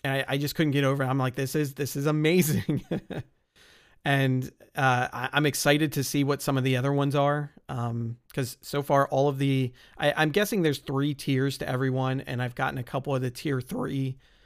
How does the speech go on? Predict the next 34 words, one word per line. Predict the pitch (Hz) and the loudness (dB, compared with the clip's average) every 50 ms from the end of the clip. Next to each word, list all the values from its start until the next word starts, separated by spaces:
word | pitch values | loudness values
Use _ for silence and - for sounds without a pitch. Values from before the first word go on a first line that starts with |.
| _ _ - - _ _ _ _ _ _ - | _ _ -20 -20 _ _ _ _ _ _ -4
uh, | 127 120 120 120 120 - - | -2 0 0 0 -2 -4 -4
evolution | 143 127 127 123 135 135 131 143 135 127 123 127 123 123 120 - | -4 -4 -2 -2 -2 -2 0 0 0 0 0 -2 -2 -2 -4 -6
powers | - 135 135 123 131 127 123 | -6 -4 -4 -2 -2 -2 -2
unlocked, | 127 123 123 123 123 123 123 117 117 - - - - | -2 -2 -2 -2 -2 -2 -4 -4 -6 -8 -14 -14 -10
and | 131 120 120 120 120 120 117 117 - _ _ _ _ _ _ _ _ _ _ _ | -8 -8 -8 -8 -8 -8 -10 -12 -16 _ _ _ _ _ _ _ _ _ _ _
they're | - 139 135 127 | -2 -2 -2 0
just, | 127 135 123 - - - - | 0 0 -2 -2 -4 -6 -2
they're | 156 156 143 | 0 0 0
so | 127 - - 156 135 127 | 0 0 0 0 0 0
cool. | 127 - 143 135 127 123 120 117 113 - - - | -2 -2 -2 -2 0 0 -2 -4 -6 -10 -14 -12
Um, | - 135 - 139 139 - - - - | -10 -8 -6 -6 -8 -10 -10 -10 -6
'cause | 143 143 | 0 2
I | 170 | 2
was | 170 151 - | 2 2 2
kinda | - 170 190 226 240 | 0 0 0 0 0
complaining | - 190 147 143 156 151 151 147 143 | 0 -2 0 2 2 4 4 2 2
earlier | 156 143 143 147 147 143 139 139 | 2 2 4 4 4 4 4 4
on | 139 143 | 4 4
in | 143 135 | 4 2
the | 131 127 | 2 2
run, | 131 135 143 139 131 | 2 2 2 2 2
like, | 131 127 120 - - - - - - | 2 0 -2 -4 -12 -20 -14 -4 0
"I | 160 170 | 2 4
wish | 202 208 190 - | 6 4 4 4
there | 220 190 | 4 4
were | 180 165 | 4 4
more | 165 165 160 165 160 160 | 4 4 4 4 4 2
powers," | 160 180 170 160 151 143 127 120 | 2 0 2 4 4 4 2 0
because | - 139 - 151 147 | -2 -4 -2 -2 -2
there's | 147 147 139 | 0 -2 -2
not | 143 160 165 165 - | 0 0 0 0 0
really | 165 160 151 151 143 143 139 139 - - - | 0 2 2 4 4 2 2 0 -2 -6 -8
a | 135 | -8
ton | 120 - - - 151 143 139 143 143 143 139 135 | -8 -8 -4 0 2 4 4 4 2 2 0 -4